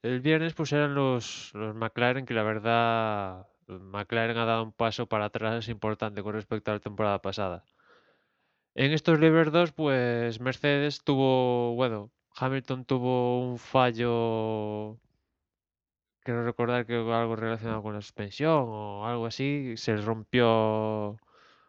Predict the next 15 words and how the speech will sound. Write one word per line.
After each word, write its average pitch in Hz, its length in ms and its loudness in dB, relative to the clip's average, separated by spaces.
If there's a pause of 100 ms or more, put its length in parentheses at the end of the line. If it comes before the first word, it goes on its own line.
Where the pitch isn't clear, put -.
(140)
algo 113 240 0
en 113 60 0
el 113 80 -6
coche 123 480 2
al 113 80 2
final 117 280 -2
de 117 80 2
los 110 120 -2
libres 110 320 0
dos 110 320 2
y 107 100 -4
tuvo 113 200 2
que 110 80 6
abandonar, 117 640 0
y 107 760 0